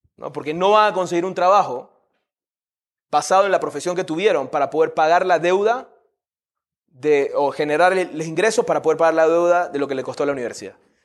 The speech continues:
Imagínense esa frustración. La, ya los Gen Z dicen, "Ah, ya yo no voy a ir a la universidad."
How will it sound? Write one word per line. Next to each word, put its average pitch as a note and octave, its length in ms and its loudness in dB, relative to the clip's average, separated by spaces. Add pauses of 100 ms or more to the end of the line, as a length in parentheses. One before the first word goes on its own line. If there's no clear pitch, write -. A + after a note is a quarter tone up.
Imagínense F#3 280 -2
esa F#3 140 -2
frustración. C#3 640 -6 (1120)
La, F3 280 2
ya F3+ 120 4
los G3 140 2
Gen F3+ 180 0
Z F#3+ 180 -2
dicen, F#3 640 -2
"Ah, D3+ 140 -2
ya C#3+ 80 2
yo D3+ 60 2
no D3+ 100 -2
voy C3 100 4
a - 40 0
ir A#2 40 -4
a - 40 -6
la G#2 80 -10
universidad." - 400 -16